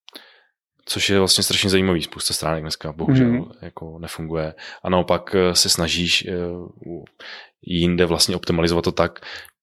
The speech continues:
Speaker 1: máš verzi s JavaScriptem a pak teprve tvoříš vlastně jako nějaký jako přizpůsobení se na nějaký jiný
Speaker 2: Mhm.
Speaker 1: případný jako prostředí. A my to děláme obráceně. Takže Heureka, eh, umí fungovat vlastně,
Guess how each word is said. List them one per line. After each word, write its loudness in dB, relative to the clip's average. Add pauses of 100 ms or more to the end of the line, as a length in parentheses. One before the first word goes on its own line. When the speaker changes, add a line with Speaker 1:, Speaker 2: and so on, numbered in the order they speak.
(160)
Speaker 1:
máš 4
verzi 4
s 2
JavaScriptem 2
a 0
pak -2
teprve 0
tvoříš -2
vlastně -2
jako -2
nějaký -2
jako 0
přizpůsobení 2
se 2
na 2
nějaký 2 (100)
jiný 0
Speaker 2:
Mhm. 0
Speaker 1:
případný 2
jako 0
prostředí. 0 (480)
A -2
my 2
to 0
děláme 4
obráceně. 0 (480)
Takže 0
Heureka, 4
eh, -4 (240)
umí 2
fungovat 2
vlastně, 2